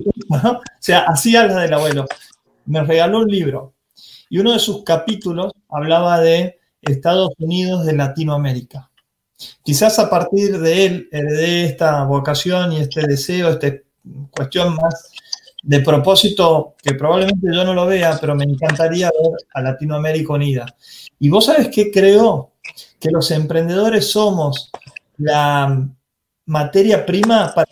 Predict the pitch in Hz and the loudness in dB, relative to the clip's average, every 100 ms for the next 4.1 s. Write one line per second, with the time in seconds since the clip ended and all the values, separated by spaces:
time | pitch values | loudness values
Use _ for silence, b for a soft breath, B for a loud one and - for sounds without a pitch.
0 | 135 147 147 156 170 165 131 143 135 131 | -4 -4 -2 -2 0 -2 -4 -4 -4 -4
1 | - 135 143 139 135 - 156 151 135 139 | -6 -6 -6 -4 -4 -2 -2 -2 -4 -2
2 | 139 165 160 151 135 135 151 139 151 147 | -2 0 -2 -2 -4 -4 -2 -2 -2 -2
3 | 156 175 165 160 151 143 147 160 143 131 | -2 -2 -2 -2 -2 0 2 2 2 -2
4 | - | -6